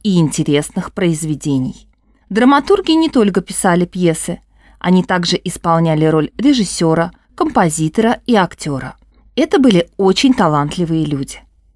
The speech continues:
Первый театр был построен из дерева. Здесь два раза в год проходили торжественные выступления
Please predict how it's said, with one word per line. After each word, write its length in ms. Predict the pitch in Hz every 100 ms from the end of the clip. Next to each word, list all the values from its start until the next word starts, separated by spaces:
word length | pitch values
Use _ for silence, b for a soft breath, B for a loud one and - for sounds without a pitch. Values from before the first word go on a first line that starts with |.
| _ _
Первый 360 | 240 226 226
театр 520 | 214 269 349 427 - - _ _
был 160 | 185 185
построен 540 | 175 175 202 214 311 -
из 160 | 233 202
дерева. 540 | 165 151 135 123 135 _ _ _ _
Здесь 300 | 185 175 196
два 240 | 180 185 175
раза 260 | 170 170
в 100 | 160
год 280 | 170 185 -
проходили 500 | 202 - 160 151 156
торжественные 920 | - 156 147 165 247 - 294 269 262
выступления 760 | 254 240 262 240 220 214 208